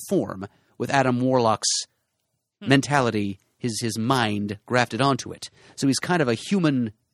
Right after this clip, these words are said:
Speaker 1: reality now. <laughs> He, he's got tremendous potential power. He's kind of like a, he, he's like a Beyonder, sort of. I mean, he hasn't, he has no idea how to tap into this power yet. He's only as powerful as he understands and believes himself to be.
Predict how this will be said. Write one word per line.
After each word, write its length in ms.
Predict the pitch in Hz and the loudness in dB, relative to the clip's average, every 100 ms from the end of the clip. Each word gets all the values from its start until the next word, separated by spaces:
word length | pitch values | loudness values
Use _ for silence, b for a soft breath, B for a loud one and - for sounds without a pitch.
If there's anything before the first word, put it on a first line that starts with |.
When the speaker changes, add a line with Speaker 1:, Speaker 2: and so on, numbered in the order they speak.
| _ _ _ _ _ _ _ _ | _ _ _ _ _ _ _ _
Speaker 1:
reality 480 | 131 143 127 98 90 | 4 4 4 0 -6
now. 260 | 87 - - | -10 -12 -18
<laughs> 60 | _ _ | _ _
He, 160 | - 160 | -2 0
he's 160 | 135 | 0
got 200 | 117 113 - | -2 -6 -8
tremendous 460 | - 151 151 214 139 | -8 -2 0 2 0
potential 400 | - - 131 113 | -4 -8 -6 -6
power. 440 | - 123 107 92 - B B B | -4 0 0 -4 -16 B B B
He's 180 | 170 147 | -6 -4
kind 220 | - 175 | 0 -2
of 80 | 151 | 0
like 160 | 131 123 | 0 0
a, 100 | 104 156 | -4 -8
he, 100 | 170 | -6
he's 180 | 185 | -2
like 140 | 180 196 | 0 0
a 60 | |
Beyonder, 500 | 165 156 190 220 - - _ _ _ _ | 0 2 2 2 -4 -12 _ _ _ _
sort 240 | - 95 - | -8 -8 -6
of. 80 | |
I 80 | 101 | -4
mean, 100 | 117 | -2
he 120 | 147 170 | 0 2
hasn't, 280 | 160 139 139 | 2 -2 -4
he 80 | |
has 100 | 143 | -2
no 160 | 156 202 | 2 2
idea 180 | 160 143 | 2 2
how 60 | 117 | -2
to 60 | |
tap 300 | 110 214 220 | 0 2 2
into 140 | 110 101 | -2 -6
this 160 | 98 - | -10 -10
power 260 | 95 87 | -12 -12
yet. 220 | - - - B B | -12 -12 -14 B B
He's 120 | 131 135 | -2 2
only 200 | 160 131 | 2 0
as 100 | - | -2
powerful 440 | 135 127 117 104 | 0 2 2 -2
as 80 | 107 | -4
he 160 | 113 110 | -4 -4
understands 560 | 127 117 - 117 113 | -2 -4 -2 -2 -2
and 80 | 104 | -4
believes 300 | 107 190 143 | -4 -6 -6
himself 340 | 95 92 92 - | -8 -8 -10 -12
to 80 | - | -16
be. 240 | - - | -16 -16